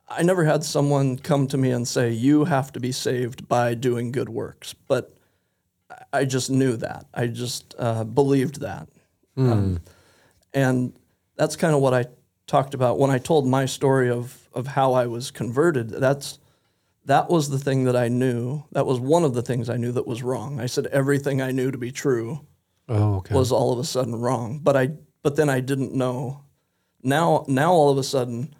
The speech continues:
Speaker 1: what must I do to be saved? You know, you can read that in the Bible. And, uh, and I was asking that question, "What must I do to be saved?"
Speaker 2: Hmm.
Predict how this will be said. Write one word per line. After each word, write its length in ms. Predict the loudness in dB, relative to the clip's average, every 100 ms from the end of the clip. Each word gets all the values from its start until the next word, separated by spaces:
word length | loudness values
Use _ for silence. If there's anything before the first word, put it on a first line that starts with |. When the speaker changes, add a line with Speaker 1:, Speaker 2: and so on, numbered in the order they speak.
| _ _ _ _ -8
Speaker 1:
what 440 | 2 2 2 0
must 320 | 0 0 -2
I 100 | -2
do 160 | 0 -2
to 80 | -2
be 120 | -4
saved? 600 | -2 -2 -2 -8 -14 -6
You 80 | -2
know, 120 | -2
you 180 | -2 -4
can 360 | -4 -6 -10 _ -4
read 260 | -4 -2
that 280 | -4 -6 -6
in 140 | -4
the 60 | -2
Bible. 460 | -2 -2 -2 -6 -6
And, 400 | -6 -6 -6 -10 _ _ _ _ -8
uh, 260 | -2 -2 -2 -2
and 140 | 2
I 120 | 2
was 180 | 4 2
asking 460 | 2 0 -2 -4 -4
that 160 | -6 -4
question, 600 | -4 -4 -8 -12 -8 -2
"What 220 | -2 0
must 260 | -4 -2 -4
I 100 | -4
do 160 | -6
to 60 | -6
be 140 | -10
saved?" 540 | -8 -6 -6 -8 -10 -4
Speaker 2:
Hmm. 260 | -2 -2